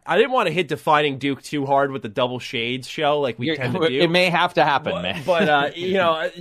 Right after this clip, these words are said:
Speaker 1: now I'm, I'm, now that we're comfortable after one single episode, I'm, I might have to, uh, 'cause we're gonna be looking at screens a fuck ton more. Uh, but
Speaker 2: Yeah.
Speaker 1: over here, it's just a, a very relaxed kind of chatter.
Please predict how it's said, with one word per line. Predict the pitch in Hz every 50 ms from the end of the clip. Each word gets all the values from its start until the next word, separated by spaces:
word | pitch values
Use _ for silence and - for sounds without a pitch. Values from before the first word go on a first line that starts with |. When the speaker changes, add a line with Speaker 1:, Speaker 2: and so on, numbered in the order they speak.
| 175 165
Speaker 1:
now | 156 165 175 185 202 226 214 185
I'm, | 175 175
I'm, | - 139 139 143 139 151
now | 151 156
that | 190 180
we're | 160
comfortable | 147 - - 165 151 156 139 147 139
after | 131 127 - 131
one | 127 127 135 139 139
single | - - 151 131 123 117
episode, | 117 110 - 113 - 123 113 110
I'm, | 113 110 -
I | 127
might | 135 151 143 127 135
have | 123 104 98 -
to, | - 87 82 85 _ _ _ _ _ _
uh, | - 107 107 107
'cause | - 131
we're | 127 156
gonna | 151 170
be | 165 160
looking | 160 156 170 147
at | 139 131
screens | - - 156 151 127
a | 110 98
fuck | - - _ _ _ - 180 180 - -
ton | - 170 147 131 131
more. | 127 127 127 123 123 123 - _ _ _ _ _ _
Uh, | - 117 117 107
but | 95
Speaker 2:
Yeah. | - 175
Speaker 1:
over | 196 185 185
here, | 160 147 160 156 151 147 139 - _ _ _ _ _
it's | 131 127 120 - -
just | 165 165 143 127 -
a, | 143 127 120
a | 123
very | 117 160 170 180 180
relaxed | 165 151 139 123 131 135 135 139 139 - - - - -
kind | - - 151 139 139
of | 131 -
chatter. | - - 143 127 131 131 131 131 131 127